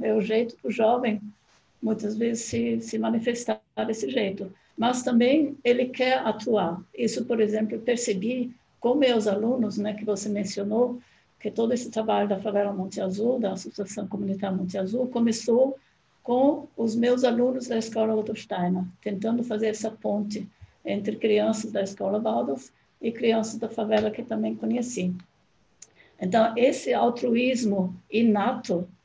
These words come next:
ele precisa ser regado, porque ele é como se fosse uma semente, uma semente do altruísmo, aquilo que você falou. Agora, uma semente, ela pode ficar a vida inteira lá,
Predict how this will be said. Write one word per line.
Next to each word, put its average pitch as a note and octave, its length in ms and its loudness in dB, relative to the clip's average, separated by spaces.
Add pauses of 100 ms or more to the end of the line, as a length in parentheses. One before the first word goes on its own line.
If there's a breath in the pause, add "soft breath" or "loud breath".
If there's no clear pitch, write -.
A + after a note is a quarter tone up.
(420 soft breath)
ele A3 240 4
precisa A#3 460 0
ser A3+ 320 2
regado, G#3 720 2
porque G3 260 -4
ele G#3 380 2
é G#3+ 180 2
como G#3+ 240 -4
se - 120 -10
fosse F#3+ 260 -6
uma G#3+ 100 0
semente, G#3 580 -2 (460)
uma B3+ 160 -2
semente B3+ 480 0
do G#3+ 100 0
altruísmo, G3 720 0
aquilo G3+ 300 -4
que G3+ 100 -8
você G#3 280 -6
falou. G#3 460 -2 (640 loud breath)
Agora, G#3+ 460 2
uma A3+ 160 2
semente, A3+ 500 0
ela A3 140 4
pode G#3+ 260 0
ficar A3+ 320 0
a A3 40 4
vida A#3+ 240 0
inteira A#3 400 2
lá, A3 320 0